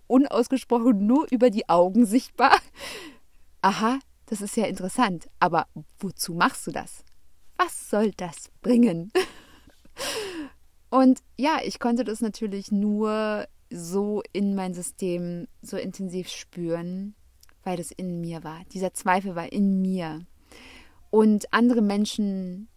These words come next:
die können nicht irgendwelche Gefühle in uns reinmachen. Andere Menschen spiegeln nur das,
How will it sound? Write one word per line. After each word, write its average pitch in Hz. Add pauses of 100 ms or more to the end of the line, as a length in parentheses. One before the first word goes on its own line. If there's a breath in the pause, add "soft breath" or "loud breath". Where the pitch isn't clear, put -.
(120)
die 196
können 196
nicht 175
irgendwelche 170
Gefühle 190
in 160
uns 165
reinmachen. 156
Andere 220
Menschen 190
spiegeln 185
nur 170
das, 165